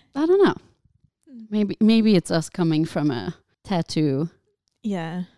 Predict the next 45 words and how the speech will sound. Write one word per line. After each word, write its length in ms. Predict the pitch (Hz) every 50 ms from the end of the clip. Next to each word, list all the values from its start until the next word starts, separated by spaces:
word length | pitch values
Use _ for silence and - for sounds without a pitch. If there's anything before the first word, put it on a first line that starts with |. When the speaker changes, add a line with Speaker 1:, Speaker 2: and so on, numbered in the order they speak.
| _ _ _ _ _ _ _ _
Speaker 1:
tattoo 640 | - 214 185 180 - - 202 175 160 160 160 160 147
shop 480 | - - - 190 156 151 151 - -
experience 1000 | 170 - - - - - 165 160 160 160 147 127 120 120 131 156 - - - 202
Speaker 2:
Yeah. 240 | 196 185 170 156 151 170
Speaker 1:
kind 180 | - 147 -
of 240 | - - 165 - - -
Speaker 2:
Used 240 | 196 196 202 - -
to 60 | 160 147
playing 180 | 147 185 175 175
Speaker 1:
background. 100 | 180 175
Speaker 2:
very 260 | 180 170 165 165 165
aggressive 520 | 165 160 - - 175 170 170 - - 190 170
Speaker 1:
A 20 |
bit, 260 | 180 190 180 175 -
Speaker 2:
metal. 300 | 208 165 165 190 294 311 - - 262 240 - 254 - - 277 - - 302 -
Speaker 1:
<laughs> 0 |
a 80 | 220 214
bit 180 | 208 233 226 -
too 200 | - - 220 208
free. 540 | 190 - - - 185 175 170 160 165 165 170 -
Speaker 2:
Yeah. 280 | 208 190 190 180 170 165
Speaker 1:
But 240 | 185 139 147 156 165 - _ _ _ _ _ _ _ _ _ -
Speaker 2:
Wait, 140 | 220 220
you 80 | 202 214
don't 200 | - 196 190 196
like 200 | 214 226 233 -
Pig 180 | - 240 226 226
Destroyer? 580 | 247 226 - - 247 247 247 247 247 247 240 -
Oh, 260 | - 240 233 226 220 208
sucks 360 | - - - - - - -
for 80 | -
you. 300 | 226 220 220 220 220 214 233
Speaker 1:
<laughs> 60 | 247 247 - - - - - - - - _ - - _ _ _ _ _ _ _ _ _ _ _ _ - - - - _ _
Gosh, 260 | - 170 156 - -
I 80 | 151
would 240 | 147 147 135 165 156
not 240 | 156 156 143 139 -
play 140 | - 151 147
that 180 | 139 131 -
kind 180 | - 156 147 147
of 80 | 147 143
music 440 | 147 147 143 147 143 - - -
to 80 | - 156
do 140 | 151 147 147
brows. 420 | 156 143 123 107 147 165 156 -